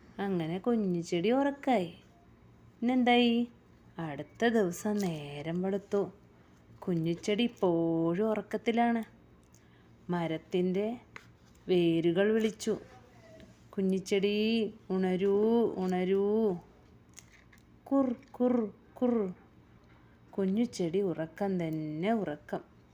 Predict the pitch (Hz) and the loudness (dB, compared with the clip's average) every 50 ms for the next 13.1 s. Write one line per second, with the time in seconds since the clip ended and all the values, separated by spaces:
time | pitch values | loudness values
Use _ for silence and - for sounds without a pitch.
0 | - - - - - - - - - _ - - _ - - - - - - - | -20 -20 -20 -20 -20 -20 -20 -20 -20 _ -20 -20 _ -20 -20 -20 -20 -20 -20 -20
1 | - - - - - - - 277 285 294 294 - 247 220 196 190 190 190 190 196 | -20 -20 -20 -20 -20 -8 -2 0 0 2 2 2 2 2 4 2 2 0 0 0
2 | 196 214 233 226 - - 202 180 175 170 - - 214 208 208 196 196 196 196 196 | 0 0 -2 -2 -2 -4 -2 -2 -2 -4 -4 -4 -2 0 0 0 0 0 0 -2
3 | 185 - - 185 175 175 175 175 170 - 190 185 175 190 190 202 208 214 208 226 | -2 -2 0 0 0 2 0 -2 -2 -2 -2 0 0 2 2 2 2 2 2 0
4 | 208 190 - - 214 214 214 208 208 202 - - 208 190 - - - - - - | -2 -2 0 0 0 2 2 2 0 -2 -2 -6 -6 -6 -6 -8 -14 -20 -20 -20
5 | - - - - - - - - - - - - - - - - 208 190 190 190 | -20 -20 -20 -20 -20 -20 -20 -20 -20 -20 -20 -20 -20 -12 -4 -2 0 2 2 0
6 | 185 180 - - 208 196 208 208 208 208 208 208 214 226 233 240 - - - - | 0 -2 0 0 2 2 2 2 2 2 2 2 2 2 0 -2 -4 -10 -20 -20
7 | - - - - 185 208 202 202 202 202 196 214 208 208 214 214 220 233 240 240 | -20 -20 -6 -2 0 2 4 4 4 4 4 4 4 4 4 4 4 4 4 2
8 | - - 214 202 196 196 196 190 208 214 214 214 220 233 240 233 208 185 175 - | 2 0 -2 0 0 0 0 2 2 2 2 4 4 4 4 4 2 0 -4 -10
9 | - - - - _ - - - - - - - - - - - - - - - | -16 -20 -20 -20 _ -20 -20 -20 -20 -20 -20 -20 -20 -20 -20 -20 -20 -20 -20 -20
10 | - - - - - - - - - - - - 311 302 294 285 277 - - - | -20 -20 -20 -20 -20 -20 -20 -20 -20 -18 -2 2 4 4 4 4 2 -4 -14 -20
11 | - - 247 262 285 311 330 339 320 254 202 185 - - 247 240 254 247 233 269 | -8 0 2 4 6 6 6 8 8 8 6 4 2 0 2 2 2 2 4 4
12 | 269 269 269 277 285 285 277 233 185 160 156 165 170 170 175 185 180 - 208 202 | 6 6 6 6 6 6 6 6 4 4 2 0 0 -2 -4 -4 -2 -2 -2 -2
13 | - | -2